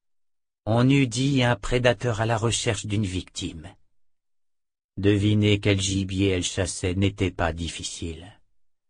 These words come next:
En temps normal, Nietzsche aurait été ravi de croiser le chemin de son ancienne formatrice, et si possible, de régler avec elle de très anciens comptes.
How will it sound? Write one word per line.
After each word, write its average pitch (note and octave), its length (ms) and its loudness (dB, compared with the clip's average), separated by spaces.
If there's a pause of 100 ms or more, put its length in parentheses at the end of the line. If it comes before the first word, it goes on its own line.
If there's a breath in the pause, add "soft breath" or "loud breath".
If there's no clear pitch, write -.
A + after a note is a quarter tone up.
(880)
En A2 140 0
temps A#2+ 180 2
normal, B2 560 2
Nietzsche A#2+ 460 -2
aurait A#2+ 160 2
été A#2+ 280 0
ravi A#2 380 2
de A#2 80 -4
croiser G2+ 400 0
le G2+ 100 0
chemin G2+ 380 0
de G2 140 0
son G#2 240 -4
ancienne G2+ 340 -2
formatrice, G2 840 -8 (680)
et B2 100 4
si - 160 -4
possible, B2 800 -4
de B2 160 -2
régler B2 460 2
avec A#2+ 340 2
elle A2 180 0
de A2+ 120 -2
très G#2 460 0
anciens F#2+ 420 -2
comptes. - 600 -10